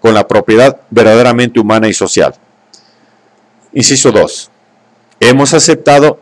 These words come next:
el extrañamiento del trabajo, su enajenación, como un hecho y hemos realizado este hecho. Ahora nos preguntamos,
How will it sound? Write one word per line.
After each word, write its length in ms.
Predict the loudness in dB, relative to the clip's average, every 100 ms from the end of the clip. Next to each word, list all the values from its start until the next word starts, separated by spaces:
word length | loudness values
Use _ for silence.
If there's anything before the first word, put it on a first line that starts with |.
| 0
el 140 | 0
extrañamiento 720 | 0 0 -2 -2 -2 0 0
del 140 | 0 0
trabajo, 480 | 0 0 -2 -6 -12 _ _
su 160 | -4 -2
enajenación, 680 | -2 -2 -4 -2 -2 -2 -6 _ _ _ _
como 260 | -4 0 0
un 100 | 0
hecho 380 | 0 0 -4 -4 _ -2
y 140 | 0
hemos 240 | 2 0
realizado 600 | 0 0 0 2 2 0 -4 _ _
este 420 | -2 -2 0 0
hecho. 240 | 0 -2 -12 _ _ _ _ _ _ _
Ahora 300 | 0 2 2
nos 160 | 0 0
preguntamos, 720 | -2 -2 0 0 0 -6 -12